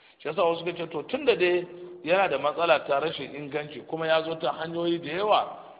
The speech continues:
zai iya yiwa hadisi yana da asali. Shi yasa wasu, kamar yan mazhabin Shafi'iyya da Hanabila, suna aiki da wancan.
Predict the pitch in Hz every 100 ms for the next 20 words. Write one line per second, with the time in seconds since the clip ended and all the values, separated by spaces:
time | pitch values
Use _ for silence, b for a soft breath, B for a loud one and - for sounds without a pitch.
0 | 120 143 180 165 151 139 147 131 131 131
1 | 123 123 107 - 98 110 101 - 98 -
2 | _ _ _ _ _ _ _ _ _ _
3 | _ _ _ _ _ _ _ - 127 127
4 | 151 143 - 131 135 151 147 147 - -
5 | - - _ _ _ _ - 117 127 139
6 | 143 151 135 139 143 131 120 117 131 135
7 | 113 - 127 147 147 151 131 - - -
8 | - - _ _ _ _ _ _ _ _
9 | _ _ - - 151 135 - 143 139 139
10 | 120 117 107 104 98 92 78 - - -
11 | _ _ _ _ _ _ _ _ _ _
12 | 110 120 110 131